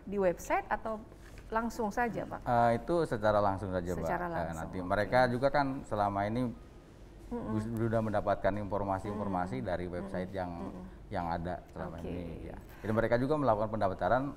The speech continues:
Speaker 1: Mm-mm.
Speaker 2: lewat online,
Speaker 1: Lewat
Speaker 2: website.
Speaker 1: online, ya?
Speaker 2: Iya.
Speaker 1: Sejauh ini yang mendaftar sudah berapa nih antusiasmenya? Ini kalau di online itu seluruh Indonesia, Pak, ya?
Speaker 2: Eh, seluruh Indonesia.
Speaker 1: Seluruh Indonesia.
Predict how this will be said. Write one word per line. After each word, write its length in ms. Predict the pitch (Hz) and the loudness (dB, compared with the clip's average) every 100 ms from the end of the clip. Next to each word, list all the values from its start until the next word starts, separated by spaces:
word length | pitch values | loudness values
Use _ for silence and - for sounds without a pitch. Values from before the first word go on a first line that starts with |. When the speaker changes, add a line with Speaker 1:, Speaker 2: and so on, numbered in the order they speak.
| - | -10
Speaker 1:
Mm-mm. 240 | 220 214 220 - | -8 -6 -8 -8
Speaker 2:
lewat 480 | 98 98 117 - - - | -4 2 2 2 -12 -8
online, 320 | 98 85 87 80 - | -4 -4 -6 -10 -4
Speaker 1:
Lewat 160 | 190 | -2
Speaker 2:
website. 160 | 185 202 | 0 0
Speaker 1:
online, 240 | 190 170 | 0 -4
ya? 120 | 156 - | -8 -8
Speaker 2:
Iya. 200 | 175 147 - | -6 -6 -8
Speaker 1:
Sejauh 480 | - 254 220 247 254 | -4 0 4 4 2
ini 320 | 247 254 359 | -2 -2 -2
yang 160 | 359 285 | -2 -2
mendaftar 640 | 262 240 202 - 311 349 | -2 -2 -2 0 0 0
sudah 320 | - 214 214 | -4 -2 -2
berapa 560 | 208 196 214 214 208 180 | 0 0 2 2 0 -4
nih 80 | 180 185 | -4 -6
antusiasmenya? 880 | 190 196 196 190 - 202 190 185 - | -6 -4 -2 -4 -4 -4 -4 -4 -2
Ini 320 | 311 - - | -2 -2 -12
kalau 240 | - 294 285 | 6 8 8
di 160 | 269 | 8
online 400 | 269 285 285 285 | 6 6 4 2
itu 160 | 254 392 | 0 -2
seluruh 560 | - 302 294 285 285 269 | 6 8 8 6 4 2
Indonesia, 640 | 262 277 381 - 202 180 | 2 4 2 4 2 4
Pak, 160 | - - | 0 0
ya? 160 | 151 160 - - - - - | -2 -8 -16 -18 -18 -18 -4
Speaker 2:
Eh, 320 | 127 127 127 123 | 4 8 8 6
seluruh 240 | 135 151 | 4 4
Indonesia. 320 | 143 120 110 | 4 4 6
Speaker 1:
Seluruh 160 | 226 175 175 | 6 6 4
Indonesia. 320 | 208 202 | 0 -2